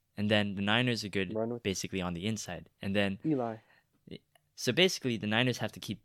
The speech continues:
Speaker 1: running it up the middle at a certain point. And then if they can keep doing that and keep controlling the time of possession, keep Jalen Hurts off the field, and then it puts the pressure on them because then they're looking up at the clock and like, "Oh shit, I got two minutes left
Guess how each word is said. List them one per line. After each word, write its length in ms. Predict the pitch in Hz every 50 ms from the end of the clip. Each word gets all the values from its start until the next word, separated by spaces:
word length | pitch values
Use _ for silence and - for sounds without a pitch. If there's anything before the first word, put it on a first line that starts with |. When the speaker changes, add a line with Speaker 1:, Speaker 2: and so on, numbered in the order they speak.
| _ -
Speaker 1:
running 260 | 101 107 117 110 107
it 140 | 104 95 92
up 140 | 92 - -
the 60 | 92
middle 380 | 87 95 110 101 85 80 85 - _ _ _ _ _ _ _ _ -
at 100 | 87 85
a 60 | 85
certain 260 | - - 95 85 85 85
point. 300 | - - 90 82 85 - _ _ _ _ _ _
And 120 | - 98 92
then 120 | 98 98
if 80 | 101 -
they 100 | - 117
can 180 | - 127 117
keep 300 | - - - 135 135 135
doing 260 | - 107 104 110 113 113
that 260 | 117 120 123 - -
and 140 | - 104 98
keep 220 | - - 117 -
controlling 380 | - 120 104 - 110 107 104 95
the 60 | 92
time 220 | - - 101 98 87
of 60 | 78
possession, 580 | - - - 127 131 127 - - 135 131 127 127
keep 260 | - - - 101 - - - _ -
Jalen 300 | - 101 101 98 95 92
Hurts 200 | 95 95 - -
off 200 | - 98 98 -
the 80 | - 87
field, 500 | - - - 131 131 135 131 131 131 131 - - - _ _ -
and 160 | - 107 107
then 220 | 110 107 104 101 - _ _ _ _ _ _ _ _ -
it 180 | - 123 120 -
puts 180 | - 160 160 -
the 80 | 131
pressure 280 | - - 135 123 - 110
on 80 | 92 92
them 220 | 110 143 127 98
because 240 | 90 98 - 95 85
then 240 | 104 107 113 117 113
they're 180 | 110 110 120
looking 260 | 123 120 123 - 110
up 120 | 104 92 -
at 80 | 101
the 60 | - -
clock 240 | - 110 104 104 -
and 80 | 90
like, 80 | 82 -
"Oh 160 | - 113 120 107
shit, 340 | - - - 170 147 -
I 120 | - 113 113
got 180 | 120 117 107
two 220 | - - - 139 139
minutes 320 | 131 131 131 127 127 -
left 260 | 120 107 101 - -